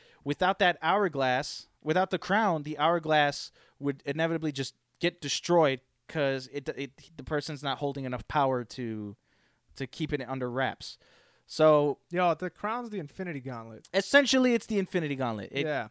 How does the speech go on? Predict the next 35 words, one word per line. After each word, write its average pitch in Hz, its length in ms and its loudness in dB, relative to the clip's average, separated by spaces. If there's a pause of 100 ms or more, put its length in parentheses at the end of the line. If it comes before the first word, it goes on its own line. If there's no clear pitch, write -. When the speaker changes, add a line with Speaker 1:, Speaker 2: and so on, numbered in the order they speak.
(180)
Speaker 1:
it 131 180 -10
kind 160 240 -2
of. 107 140 -8 (220)
Speaker 2:
Yeah, 147 300 0
or 139 60 -6
it's 143 100 -8
your 156 100 -4
Shadow 165 240 -4
of 160 40 -4
the 151 80 -6
Realms, 147 300 -4
like 139 140 -10
the 143 80 -8
comic 180 300 -4
book 135 140 -6
Infinity, 113 500 -10
when 123 220 -12
he, 123 200 -10
when 117 480 -8 (1200)
Thanos 147 340 -4
did 147 180 -4
that 143 200 -2
thing 147 140 -6
and 139 60 -8
he 135 60 -4
broke 135 260 -2
all 131 160 2
the, 131 80 0
Speaker 1:
And - 80 2
he 170 60 0
Speaker 2:
the - 60 -2
Speaker 1:
shattered 170 300 4
all 165 80 8
the 160 80 6
Speaker 2:
dimensions. 151 360 2